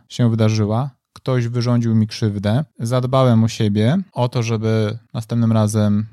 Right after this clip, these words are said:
taka sytuacja być może się nie wydarzyła, zadbałem o to, żeby być może zawalczyć o jakieś zadośćuczynienie i tak dalej,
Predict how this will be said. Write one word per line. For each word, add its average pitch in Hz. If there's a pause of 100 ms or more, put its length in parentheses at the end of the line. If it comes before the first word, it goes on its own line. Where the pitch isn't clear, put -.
(280)
taka 107
sytuacja 107
być 104
może 107
się 104
nie 107
wydarzyła, 104
zadbałem 123
o 117
to, 113
żeby 107
być 110
może 110
zawalczyć 110
o -
jakieś 104
zadośćuczynienie 107
i 101
tak 104
dalej, 101